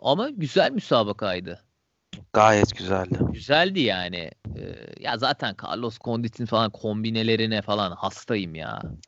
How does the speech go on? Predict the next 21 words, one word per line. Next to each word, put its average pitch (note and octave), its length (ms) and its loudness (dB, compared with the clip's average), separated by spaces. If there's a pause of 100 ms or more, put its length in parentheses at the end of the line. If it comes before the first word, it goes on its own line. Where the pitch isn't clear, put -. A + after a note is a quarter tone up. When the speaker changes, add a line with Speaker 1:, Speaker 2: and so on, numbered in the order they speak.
Speaker 2:
Evet F#2+ 360 4
ya, E2+ 200 -6
Speaker 1:
O F#2 160 -6
body G#2 220 0
Speaker 2:
o - 20 -8
Speaker 1:
kick-, G#2 240 -6 (200)
body A2+ 220 -4
kick'e A#2+ 340 -6
gidip G#2 300 -4 (140)
oradan A2+ 560 2 (120)
low, A2+ 500 2
e, G#2 380 4
high A2+ 340 4
kick, - 280 -10
ondan A#2 400 2
sonra A#2+ 420 -2
bir A#2 140 -2
böyle A#2 440 4
anda A2+ 420 -2
şey A2 380 0
dirsek. - 600 -6